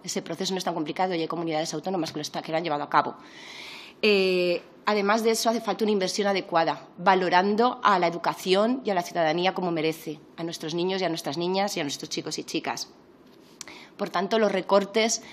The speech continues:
no deberían caber en, en este sentido.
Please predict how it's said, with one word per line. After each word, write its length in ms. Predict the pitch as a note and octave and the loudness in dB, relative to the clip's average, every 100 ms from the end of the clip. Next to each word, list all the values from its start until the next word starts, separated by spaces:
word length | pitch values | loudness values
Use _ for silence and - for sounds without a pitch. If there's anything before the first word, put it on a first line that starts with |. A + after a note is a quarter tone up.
| - | -12
no 140 | - F#3 | -4 0
deberían 400 | F#3+ F#3+ F#3 F3+ | 2 2 0 2
caber 320 | E3 D#3 D3 - - | 0 0 -4 -14 -12
en, 380 | E3 D#3 D3 - | -6 -4 -4 -6
en 180 | E3+ D#3+ | -4 -4
este 360 | D3 - D#3 | -6 -6 -6
sentido. 560 | C#3+ D#3+ D3+ D3+ D3+ - | -6 -4 -4 -4 -6 -6